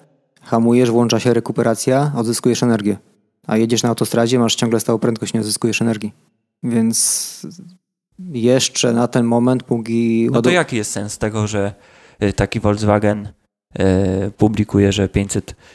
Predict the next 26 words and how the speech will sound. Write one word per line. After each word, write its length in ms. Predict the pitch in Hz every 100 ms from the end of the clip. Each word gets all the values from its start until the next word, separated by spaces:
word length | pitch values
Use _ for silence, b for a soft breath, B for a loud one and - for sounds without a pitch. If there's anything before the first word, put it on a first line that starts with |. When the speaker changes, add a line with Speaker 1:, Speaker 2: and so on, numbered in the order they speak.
| -
Speaker 2:
pięćdziesiąt 400 | 98 104 104 101
kilometrów 480 | 107 98 95 104 98
można 220 | 92 95
przejechać 580 | - 95 95 95 - 104
zasięgu 380 | 98 98 98 98
na 80 | -
Speaker 1:
No, 200 | 123 143
taki 300 | 175 160 160
sam 240 | 160 160
jak 480 | 156 147 - - - _ -
trzylitrowe 720 | - - 143 139 143 139 139
diesle 600 | 131 139 135 131 127 127
od 320 | 123 113 -
innej 280 | 120 123 120
marki 520 | 117 120 - 131 123 - - B B B B -
mówią, 280 | 120 120 117
że 120 | 117
będą 260 | 120 117
ci 160 | 117 117
paliły 380 | 113 113 117 110
pięć 260 | 123 110
litrów 300 | 113 107 110
na 120 | 104 98
sto. 260 | - - - _ _ _ _
Speaker 2:
No, 180 | 110 117
czyli? 280 | - 113